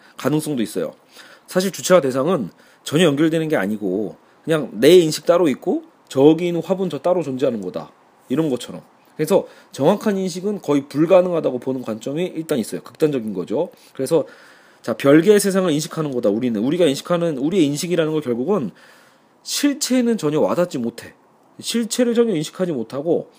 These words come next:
사실 그냥 일종의 우리의 어떤 주관의 안에 멈춰 있는 거죠. 우리에게 보여지는 대로 인식할 수밖에 없는 그저 착각일 수도 있다라는 거예요. 이러한 철저한 주관주의, 관념론의 지점이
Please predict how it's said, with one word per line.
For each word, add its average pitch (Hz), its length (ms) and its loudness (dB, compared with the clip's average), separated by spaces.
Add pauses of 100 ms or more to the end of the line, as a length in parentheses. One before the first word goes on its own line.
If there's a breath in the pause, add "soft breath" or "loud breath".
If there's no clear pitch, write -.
(160 soft breath)
사실 202 220 -2
그냥 160 400 -2
일종의 170 300 -4
우리의 147 300 0
어떤 165 340 4
주관의 151 500 2
안에 110 220 0
멈춰 117 320 -2
있는 113 120 -6
거죠. 90 260 -8 (360 loud breath)
우리에게 175 300 6
보여지는 175 500 6
대로 160 140 0
인식할 147 280 0
수밖에 147 300 -2
없는 180 280 -2 (340 loud breath)
그저 147 240 -2
착각일 214 840 4
수도 - 180 -2
있다라는 113 360 0
거예요. 78 220 -8 (480 loud breath)
이러한 175 320 6
철저한 214 420 2
주관주의, 131 540 2 (240 soft breath)
관념론의 170 640 -2
지점이 147 560 -2